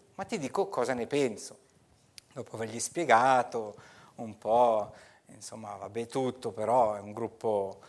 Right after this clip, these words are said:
abbastanza satanico questo, questi A C D C, e noi come cristiani vogliamo anche dare un'immagine verso l'esterno, non vogliamo solo, eccetera, eccetera. Vabbè, non devo adesso fare tutto il discorso qua.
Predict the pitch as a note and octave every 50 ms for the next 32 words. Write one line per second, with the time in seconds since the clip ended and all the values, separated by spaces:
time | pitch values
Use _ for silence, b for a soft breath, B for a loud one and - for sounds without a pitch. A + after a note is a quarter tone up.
0 | b b - E3+ D#3 C3 C#3 C3+ B2+ - - C#3 B2+ - B2+ - - - A2 G#2
1 | G2 - - F#3+ F#3+ - C3 A2+ A#2+ D3 E3 D#3 C3 A#2 - A2+ G#2 - C#3 -
2 | - - - A2+ G#2+ G2+ G2+ b b b b b _ _ A#2 G#2 - - A2 A2
3 | - - - A#2+ C3 F3 D#3+ - - - C#3+ C#3 A#2+ G#2 G#2+ G#2+ - - A#2 A#2
4 | A2 - - F#3 - - - - A#2+ G#2+ A2 A#2 A#2+ A#2 - - _ _ _ _
5 | - B2 A2 G#2 G2 G#2 G2+ - - A#2 G#2+ G#2 G2+ G2+ G2 G2+ G2 G#2 C3 E3
6 | F#3 F3+ D#3 B2+ A2 A2+ A2 G#2+ G#2 B B B B B B B B B - B2+
7 | A2 - - B2+ B2+ A#2+ A#2+ - - C#3 C3 B2 A#2 A2 A2 A2 A2 G#2+ A2+ A2+
8 | A2+ A2 A2+ A#2 C#3 D#3+ E3+ D3+ - - - D3 C3+ C3 B2+ B2 A#2+ A2+ A2+ A2
9 | - - - - - _ - C#3+ - - B2 A2 - G#2+ G2+ - - - G2 -
10 | - A2 G#2+ G#2 G#2 F#2+ - _ _ - A#2+ A2+ A2 A2 A2 A2 G#2+ - A2 G#2+
11 | - - - A2+ - A#2 A2+ A2 - B2 A#2 - B2 A2+ A2+ G#2+ - - B2+ A2+
12 | - - A2+ - A#2 G#2+